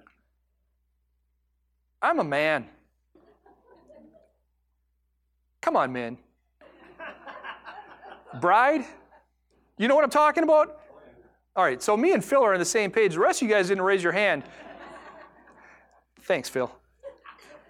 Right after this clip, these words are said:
So, bride, <laughs> I gotta tell you, there's a song we sing at Beth Messiah. I said this at Beth Messiah yesterday. It's, uh, "Ni le do di, vi do di li." Um, "I'm my beloved's and he is mine."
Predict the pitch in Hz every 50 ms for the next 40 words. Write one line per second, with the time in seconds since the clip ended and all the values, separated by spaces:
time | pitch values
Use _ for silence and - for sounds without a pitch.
0 | - - - - - - - _ _ _ _ _ _ _ _ - - 349 359 339
1 | 320 240 - - - - _ _ _ _ 196 175 262 302 311 262 214 196 - -
2 | - - 359 330 285 269 - 220 214 - 226 202 175 165 196 214 208 - - 214
3 | 208 233 240 220 190 - 208 185 175 156 160 185 190 - 175 165 - 190 185 185
4 | 226 330 453 453 - - 330 339 370 370 311 285 226 214 233 220 196 226 254 262
5 | - 220 208 190 - 240 240 262 254 214 190 180 180 180 180 - 175 156 165 165
6 | 156 160 160 - - - - - _ _ _ _ 185 190 185 - 190 175 170 156
7 | 151 160 175 214 247 262 262 269 214 196 190 185 175 170 190 190 190 180 156 147
8 | 151 156 147 147 143 147 127 - - - - - _ - 156 139 135 131 131 -
9 | - _ _ - 185 220 254 269 269 254 247 240 233 202 202 202 202 202 190 185
10 | 170 175 160 156 190 202 180 160 147 156 156 156 139 120 110